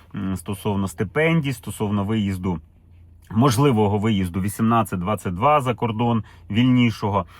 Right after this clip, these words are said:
а, можливого також вступу взимку, а, в університети. На фоні всього цього звучать, а, м, слова про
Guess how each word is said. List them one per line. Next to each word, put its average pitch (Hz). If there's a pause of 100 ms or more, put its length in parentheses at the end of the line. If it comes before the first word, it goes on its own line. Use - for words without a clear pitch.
(200)
а, 98
можливого 120
також 101
вступу 113
взимку, 139 (300)
а, 107
в 110
університети. 131 (340)
На 131
фоні 156
всього 123
цього 208
звучать, 127
а, 107
м, 92
слова 135
про 131